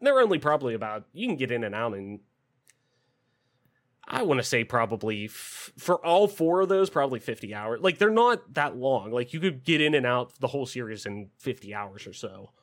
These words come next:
um, if you're just kind of, like, sticking to the golden path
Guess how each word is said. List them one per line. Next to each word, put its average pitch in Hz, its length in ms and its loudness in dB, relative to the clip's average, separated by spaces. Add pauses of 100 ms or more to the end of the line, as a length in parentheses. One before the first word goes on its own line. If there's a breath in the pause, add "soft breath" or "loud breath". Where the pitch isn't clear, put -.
(120)
um, 98 520 -8 (600)
if 135 220 -6
you're 135 100 -2
just 123 220 -4
kind 131 220 0
of, 110 100 -8
like, 101 320 -8
sticking 127 420 -4
to 107 300 -8
the 117 80 -8
golden 110 320 -2
path 101 460 -8